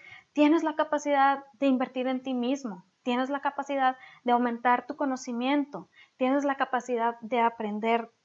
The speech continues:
Toma esa capacidad y logra tus metas. ¿Por qué decidí hablar de esto el día de hoy si es un tema que suena muy obvio? Hay una frase que me gusta o me da mucha risa de Dave Ramsey,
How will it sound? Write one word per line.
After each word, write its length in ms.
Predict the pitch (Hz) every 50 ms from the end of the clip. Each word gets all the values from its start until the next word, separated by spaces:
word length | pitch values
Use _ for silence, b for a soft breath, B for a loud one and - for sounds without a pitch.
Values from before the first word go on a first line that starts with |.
| _ _
Toma 460 | - 294 302 339 349 339 330 330 330
esa 160 | 311 311 330
capacidad 720 | 320 320 311 302 311 302 294 294 294 285 285 269 269 269 269 b b b b b b b _ -
y 120 | 294 294
logra 340 | 294 311 330 330 359 370 370
tus 180 | 370 370 339
metas. 640 | 359 359 392 427 415 - 494 - 254 - - - - _ _ _ _ _ _ _ _
¿Por 200 | - 320 320 320
qué 160 | 320 349 359
decidí 380 | 370 381 381 381 370 359 330 330
hablar 340 | 339 330 330 330 330 330 330
de 200 | 339 320 320 330
esto 200 | 320 320 320 339
el 80 | 330 302
día 200 | 302 311 311 311
de 160 | 311 311 311
hoy 200 | 320 330 320 302
si 240 | - - - 233 233
es 180 | 233 233 233
un 120 | 269 262 254
tema 260 | 277 269 262 285 277
que 140 | 277 247 226
suena 280 | - - 240 247 247
muy 280 | 254 254 262 277 277 285
obvio? 340 | 294 302 277 254 202 190 - b b b b _ _ _
Hay 200 | - 226 240 254
una 180 | 262 277 285
frase 260 | 277 285 269 269 294
que 80 | 285 277
me 100 | 262 233
gusta 600 | 220 226 220 226 247 240 254 254 247 240 240 - -
o 180 | 269 - 196
me 120 | 196 196 196
da 120 | 196 196
mucha 240 | 202 220 220 - 240
risa 340 | 226 214 208 208 - 226 233 247
de 160 | 254 226 214
Dave 160 | 208 214 214
Ramsey, 520 | 208 220 214 220 220 214 - 208 - -